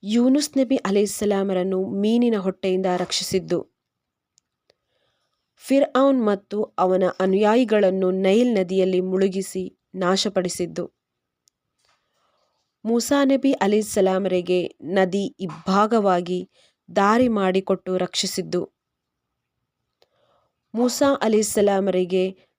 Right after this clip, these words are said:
ತೌರಾತ್ ಅವತೀರ್ಣಗೊಂಡಿದ್ದು. ಯೂಸುಫ್ ನಬಿ ಅಲಿಸ್ಸಲಾಮರನ್ನು ಜ-, ಜೈಲಿನಿಂದ ಬಿಡುಗಡೆಯಾದದ್ದು. ಯಾಕೂಬ್ ನಬಿ ಅಲಿಸ್ಸಲಾಮರ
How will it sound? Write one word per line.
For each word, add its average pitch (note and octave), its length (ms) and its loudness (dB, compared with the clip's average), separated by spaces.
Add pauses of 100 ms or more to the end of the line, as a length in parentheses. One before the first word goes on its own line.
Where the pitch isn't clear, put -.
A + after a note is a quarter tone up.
(140)
ತೌರಾತ್ G#3+ 580 0
ಅವತೀರ್ಣಗೊಂಡಿದ್ದು. F#3 1000 0 (2250)
ಯೂಸುಫ್ A#3+ 520 -2
ನಬಿ C4+ 220 2
ಅಲಿಸ್ಸಲಾಮರನ್ನು F#3+ 1080 0 (220)
ಜ-, - 280 -2 (460)
ಜೈಲಿನಿಂದ G3 680 2
ಬಿಡುಗಡೆಯಾದದ್ದು. F3+ 840 0 (2250)
ಯಾಕೂಬ್ A3+ 460 0
ನಬಿ C4 440 2
ಅಲಿಸ್ಸಲಾಮರ F#3 840 0